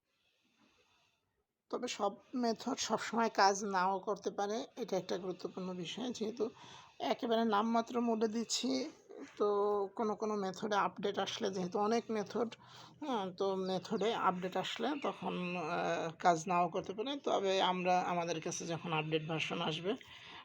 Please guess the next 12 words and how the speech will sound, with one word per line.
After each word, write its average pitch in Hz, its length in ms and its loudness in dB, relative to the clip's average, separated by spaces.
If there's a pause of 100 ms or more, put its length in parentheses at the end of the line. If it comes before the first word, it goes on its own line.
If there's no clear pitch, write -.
(120)
তো 180 60 2
আমরা 160 560 0 (120)
দ্রুত 160 380 -6
আপডেট 151 360 -2
ভার্সনটা 185 600 -4
আপলোড 170 360 -4
করে 147 200 -8
দিব 143 320 -12
আশা 233 360 -12
করি। - 140 -20 (1000)
তো 185 340 4 (760)
আমি 190 360 6